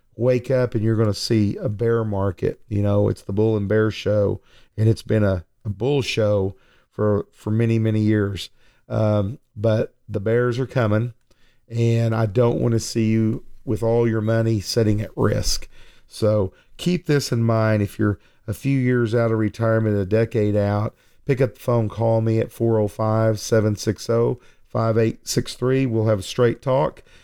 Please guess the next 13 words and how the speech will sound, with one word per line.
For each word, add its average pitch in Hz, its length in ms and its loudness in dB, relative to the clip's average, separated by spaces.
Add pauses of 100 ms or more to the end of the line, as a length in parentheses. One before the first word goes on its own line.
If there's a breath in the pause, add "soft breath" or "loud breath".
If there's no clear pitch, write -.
(200 soft breath)
absolutely 120 460 0
no 117 180 2
pressure, 135 600 -2 (380 soft breath)
and 113 320 0
I 104 80 0
promise 117 400 -2
you 113 60 0
you'll 110 160 2
walk 110 280 0
away, 101 580 0 (320)
um, 104 580 -2 (420)
learning 107 460 -2
something. 95 480 -4